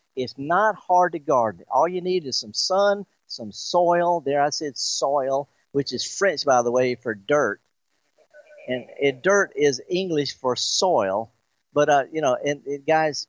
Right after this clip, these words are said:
you know, when I'm, when I'm overseas, it's hard for somebody from the Delta to say soil.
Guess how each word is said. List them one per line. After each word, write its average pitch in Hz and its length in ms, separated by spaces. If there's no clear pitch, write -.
you 156 100
know, 151 100
when 147 140
I'm, 170 260
when 156 140
I'm 180 160
overseas, 190 640
it's 302 180
hard 247 460
for 165 120
somebody 170 340
from 156 120
the 135 80
Delta 135 400
to 113 80
say 170 260
soil. 98 600